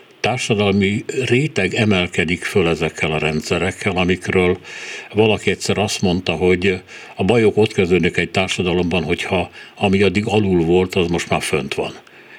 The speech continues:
És ha fö-, és fönt van, és megszabja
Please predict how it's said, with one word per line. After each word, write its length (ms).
És 160
ha 80
fö-, 320
és 220
fönt 400
van, 300
és 200
megszabja 760